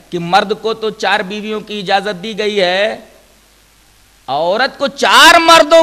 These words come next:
کی اجازت کیوں نہیں دی گئی یا ایک سے زیادہ مرد کی اجازت کیوں نہیں دی گئی؟ اس کا ایک جواب نگاہ میں رکھ لیں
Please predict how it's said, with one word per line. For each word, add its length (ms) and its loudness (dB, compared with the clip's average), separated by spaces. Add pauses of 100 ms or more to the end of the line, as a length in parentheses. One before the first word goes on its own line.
کی 160 2
اجازت 460 4
کیوں 120 0
نہیں 140 0
دی 180 -2
گئی 200 -2
یا 140 4 (100)
ایک 240 4
سے 140 -8
زیادہ 240 -2
مرد 300 -6
کی 60 -10
اجازت 380 -10
کیوں 100 -14
نہیں 120 -14
دی 160 -16
گئی؟ 80 -14
اس 180 -14
کا 160 -8
ایک 300 -2
جواب 280 -4 (400)
نگاہ 280 -6
میں 120 -10
رکھ 180 -12
لیں 120 -14